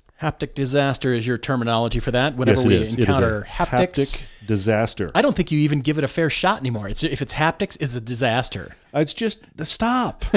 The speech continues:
Speaker 2: <laughs> Stop. You know what worked well? Buttons. Buttons.
Speaker 1: <laughs> The weirdest thing. Retro Skippy on Instagram has an interesting idea, an out-of-the-box theory to make E Vs more engaging.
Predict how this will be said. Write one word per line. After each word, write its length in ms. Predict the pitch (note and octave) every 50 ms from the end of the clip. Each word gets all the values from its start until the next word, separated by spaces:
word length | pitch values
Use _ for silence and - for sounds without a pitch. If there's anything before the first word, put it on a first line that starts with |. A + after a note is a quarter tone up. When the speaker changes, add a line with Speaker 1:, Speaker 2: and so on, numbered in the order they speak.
| -
Speaker 2:
<laughs> 180 | - - - -
Stop. 840 | - - - - G#3+ A3 A#3 A#3+ B3 A3+ F#3 A#2+ F#2 - - - - - A2+ - -
You 100 | - E3
know 100 | F#3+ A3+
what 220 | A#3+ A#3+ A#3 G3+ F3
worked 260 | F#3+ G#3 G#3+ - -
well? 420 | G3 G3 G#3 A#3 A#3 - - - _ - E2+ E2
Buttons. 680 | _ C#3+ E3 E3 - A#2+ G#2 E2+ D2+ - - - G#2 - - _ _ _ _ _ _ _ _ _ -
Buttons. 720 | - D#4 D#4 D4+ - - C#4 G3 A#2 - - - - - -
Speaker 1:
<laughs> 40 | - - - - - - - - - - - -
The 220 | G#3+ B3+ - - - D#3+
weirdest 480 | D#3+ E3 F3 F3+ F#3 G3 G3 F#3+ -
thing. 400 | - B3+ C4 B3+ A3+ G#3+ G#3+ A3 A3 - - - - - - - - - - - - - - _ _
Retro 280 | - F3 F#3 - G3+ F#3+
Skippy 380 | - - - A3 G#3+ G#3+ G#3
on 100 | F#3+ F3
Instagram 540 | F3 F#3+ F#3 - - D3+ D#3+ D#3 D3+ D3 C3+
has 120 | C#3 C3+ C3+
an 80 | C#3
interesting 400 | F#3 D#4 - - - - - F#3+ E3+
idea, 440 | D#3 D3+ C3+ C3+ F#3+ A#3+ A3 D#3 A#2+
an 120 | G#2 G2+ -
out-of-the-box 600 | - E3+ F#3+ F3+ D3+ D3+ C#3 E3 D#3 - - -
theory 300 | - G#3+ G#3+ G#3 G3 F3+
to 100 | - -
make 320 | D#3 D#3+ D#3+ D#3 - - -
E 120 | F#3+ G3+
Vs 440 | E3+ E3 G#3 G3+ F3+ D3 C#3 C3 A2+
more 180 | B2 B2+ C3 C#3
engaging. 600 | C#3 B2 B2+ C3 D3 D#3+ C#3 A#2 G2+ F#2 -